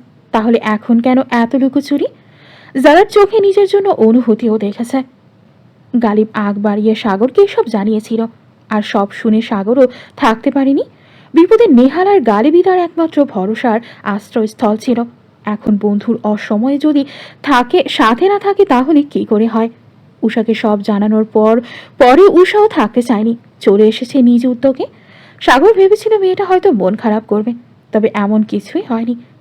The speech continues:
বরং উষা একটু বেশি এক্সাইটেড। জারাদের বাসায় জানানো হয়নি যে আজকে সোহেব খান তার ছেলের বিয়ের প্রস্তাব নিয়ে যাবেন। দারোয়ানের থেকে খবর নিয়েছেন সিজান ভূঁইয়া,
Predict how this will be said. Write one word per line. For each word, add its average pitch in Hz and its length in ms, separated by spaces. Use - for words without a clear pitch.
বরং 214 240
উষা 220 240
একটু 214 260
বেশি 214 440
এক্সাইটেড। 262 640
জারাদের 294 500
বাসায় 294 400
জানানো 320 340
হয়নি 349 480
যে 254 180
আজকে 240 360
সোহেব 208 400
খান 202 200
তার 202 280
ছেলের 208 320
বিয়ের 202 280
প্রস্তাব 196 480
নিয়ে 269 160
যাবেন। 220 320
দারোয়ানের 208 440
থেকে 247 300
খবর 269 320
নিয়েছেন 403 340
সিজান 208 400
ভূঁইয়া, 220 260